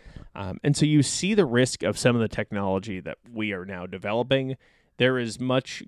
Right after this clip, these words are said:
good that can be done with this. There's plenty of fun that you can have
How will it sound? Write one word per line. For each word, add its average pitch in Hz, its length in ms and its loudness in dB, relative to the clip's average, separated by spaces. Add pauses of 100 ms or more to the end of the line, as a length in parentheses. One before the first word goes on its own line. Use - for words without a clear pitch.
(120)
good 123 300 0
that - 160 -2
can 120 120 -2
be 110 120 -2
done 110 240 -4
with 123 120 -2
this. 117 220 -2
There's - 220 -16
plenty 110 280 -8
of 95 100 -12
fun 123 420 0
that 120 100 -2
you 120 140 -4
can 113 160 -4
have 110 500 -2